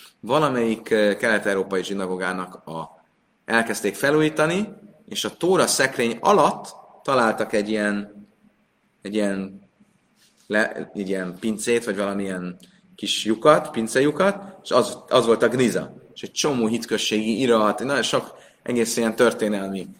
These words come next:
eh, jelentőségű dolgokat találtak meg. <clears throat> Amra Váchabel Jákébikli Heresz, és nem mondja, Szátamikli Heresz, le már nyomduljam Rami,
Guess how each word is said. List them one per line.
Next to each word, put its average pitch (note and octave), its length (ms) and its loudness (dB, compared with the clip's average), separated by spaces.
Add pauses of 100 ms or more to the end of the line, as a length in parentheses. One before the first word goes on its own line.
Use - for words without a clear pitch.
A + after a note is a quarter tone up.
(280)
eh, G#2 280 -4
jelentőségű G2 580 0
dolgokat F#2 380 -2
találtak E2+ 480 -8
meg. - 220 -14 (260)
<clears throat> B2 340 -6 (600)
Amra F3 260 8
Váchabel D3+ 400 8
Jákébikli A#2+ 640 4
Heresz, E3+ 480 2 (160)
és - 100 -12
nem C#3 140 0
mondja, B2+ 180 0
Szátamikli A2 520 0
Heresz, C3 280 -2
le G2 80 -6
már A2 180 -2
nyomduljam F2+ 460 -4
Rami, C3 280 2